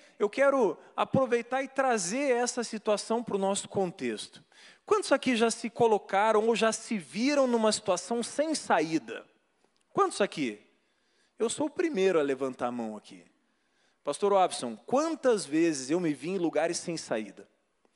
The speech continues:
E eu creio que se você está aqui nesse culto, nessa noite, se você está aí nos acompanhando em casa, talvez o motivo pelo qual você está aqui hoje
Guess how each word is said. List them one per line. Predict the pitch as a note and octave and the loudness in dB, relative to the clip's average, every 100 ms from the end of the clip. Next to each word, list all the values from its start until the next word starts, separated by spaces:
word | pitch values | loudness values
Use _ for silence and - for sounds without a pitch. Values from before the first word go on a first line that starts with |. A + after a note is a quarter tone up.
| - - - - - - - | -20 -20 -20 -20 -20 -14 -2
E | |
eu | A#3 | 0
creio | - D4+ D#4 | 2 0 0
que | C#4+ C4+ A3 - - | 0 0 0 -4 -10
se | - A#3 | -6 -4
você | A#3 A#3+ E4 | -2 0 0
está | D4 C4+ | 2 2
aqui | B3 B3+ | 2 0
nesse | A#3+ A3 G3 | -2 -2 -6
culto, | - A#3+ D4 - E3+ | -4 0 0 -2 -2
nessa | F3 F#3 D#3+ | -2 -2 -2
noite, | D#3 G3+ A3 | 0 0 0
se | F3 | -4
você | F3 - | -4 -4
está | B3+ - | -4 -2
aí | A3+ | -2
nos | A3 | 0
acompanhando | G#3 G#3 F#3 F#3 F#3 | -2 -2 -2 0 0
em | F#3 | -2
casa, | - E3+ G#3 G#3+ A3 - - - | -2 0 0 0 -6 -10 -2 4
talvez | C4 B3+ F3+ C4+ C#4+ B3 | 6 4 2 2 4 2
o | |
motivo | A#3+ B3 - - C#4 D4 | 2 2 2 0 0 0
pelo | - B3 A3 | 2 4 2
qual | - A#3 A#3 | 4 2 4
você | G#3+ G#3 - C#4 | 4 2 2 -2
está | D#4 - - A#3+ | -2 -2 0 0
aqui | A#3+ - B3+ | -2 -4 0
hoje | A3+ C4 C4 G#3 B2 | 2 4 4 2 -2